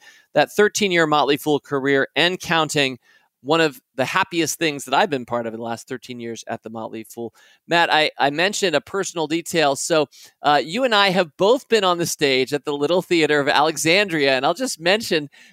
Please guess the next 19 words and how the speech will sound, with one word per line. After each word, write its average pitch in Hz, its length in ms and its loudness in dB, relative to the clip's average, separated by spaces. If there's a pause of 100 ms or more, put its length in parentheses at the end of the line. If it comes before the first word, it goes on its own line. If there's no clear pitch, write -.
(140)
that 156 240 4 (100)
a 147 80 4
year 214 360 0
or 233 40 0
two 220 240 -2
before 180 320 0
we 165 100 4
started 208 300 0
the 165 80 -4
Motley 147 300 2
Fool, 143 360 -4 (340)
I 185 120 4
had 247 180 2
a 190 80 4
role 165 380 4
in 147 180 -2
the 143 80 -2
musical 170 520 0
Big, 160 260 0